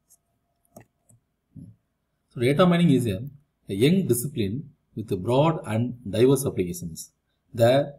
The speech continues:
still exists a non-trivial gap between generic data mining methods and effective and scalable data mining tools for domain-specific applications. So some of the domain applications were, uh, listed over here.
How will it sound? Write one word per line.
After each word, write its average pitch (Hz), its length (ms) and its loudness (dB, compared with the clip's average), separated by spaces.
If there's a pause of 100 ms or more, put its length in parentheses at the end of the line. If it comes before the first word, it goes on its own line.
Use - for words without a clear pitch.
(140)
still 202 380 -2
exists 143 400 0
a 123 80 0
non-trivial 143 680 0 (220)
gap 120 280 -2
between 107 480 -2 (400)
generic 151 420 4
data 123 300 2
mining 101 320 -2
methods - 500 -8 (340)
and 110 300 -4 (320)
effective 165 680 0 (180)
and 110 180 -4
scalable 143 580 0
data 107 240 -2
mining 104 360 -4
tools 120 260 2
for - 380 -6 (260)
domain-specific 131 680 0
applications. 90 720 -8 (400)
So 160 240 -2
some 143 220 2
of 196 140 2
the 156 120 4
domain 135 340 2
applications 123 540 -4
were, 156 240 -4 (320)
uh, 104 380 0
listed 113 300 0
over 95 180 0
here. 87 320 -6